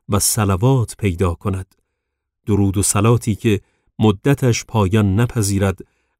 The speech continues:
و مقدار و تعدادش بریده و منقطع نگردد، مثل تمامترین و کاملترین درودها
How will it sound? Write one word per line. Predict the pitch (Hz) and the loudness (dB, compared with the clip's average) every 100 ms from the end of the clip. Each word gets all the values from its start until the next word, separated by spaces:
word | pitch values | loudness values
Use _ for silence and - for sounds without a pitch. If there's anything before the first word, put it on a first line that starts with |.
| - | -2
و | 98 | 2
مقدار | 98 95 107 120 127 113 | 2 0 2 4 4 2
و | 107 | -2
تعدادش | - 117 - 120 127 120 113 101 - | -2 -6 -2 2 2 2 0 -2 -4
بریده | 104 101 90 101 | -2 0 0 0
و | 120 117 98 - _ _ 107 | 2 2 -2 -6 _ _ 0
منقطع | 101 87 101 - 110 - | 0 0 -4 -2 -2 -2
نگردد، | 107 120 127 107 - 95 - - _ _ _ _ _ _ | -2 0 0 -2 -4 -10 -14 -20 _ _ _ _ _ _
مثل | 101 104 - | 0 0 0
تمامترین | 107 110 104 98 92 92 120 117 147 135 | -2 2 2 4 2 -2 -2 2 2 2
و | 110 | 0
کاملترین | 101 - 107 95 98 92 - 113 147 135 | -2 -2 0 2 0 -2 -2 0 2 0
درودها | 117 107 95 - 120 123 | 0 0 -2 -4 2 2